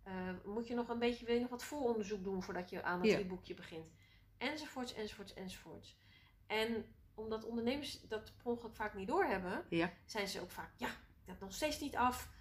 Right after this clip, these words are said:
Speaker 1: Of, eh, hebben ze bedacht om drie vers-, drie verschillende grote projecten in één maand te proppen, waardoor
Speaker 2: Ja.
Speaker 1: ze ook weer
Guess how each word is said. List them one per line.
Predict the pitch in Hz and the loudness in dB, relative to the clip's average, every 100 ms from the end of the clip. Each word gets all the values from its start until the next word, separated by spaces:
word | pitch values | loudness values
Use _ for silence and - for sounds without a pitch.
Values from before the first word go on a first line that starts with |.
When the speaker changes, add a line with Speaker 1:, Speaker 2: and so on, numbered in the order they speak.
| - | -8
Speaker 1:
Of, | - 196 - - | 0 0 0 -6
eh, | 190 175 | -2 0
hebben | 202 196 | 0 -2
ze | 180 | -6
bedacht | 180 180 175 - | -2 -2 -2 -4
om | 185 180 | -6 -6
drie | 185 226 | -6 -6
vers-, | 202 - - - | -6 -8 -12 -12
drie | 196 | -10
verschillende | 185 - 185 175 | -8 -6 -6 -4
grote | 185 180 | -4 -6
projecten | - 180 180 - | -6 -8 -8 -10
in | - | -6
één | 196 | -2
maand | 220 254 277 | 2 2 2
te | 240 | -6
proppen, | - 240 - 196 | -4 -4 -4 -6
waardoor | 165 196 | 2 4
Speaker 2:
Ja. | 170 | 6
Speaker 1:
ze | - | 4
ook | 233 | 0
weer | 226 208 202 | 2 0 0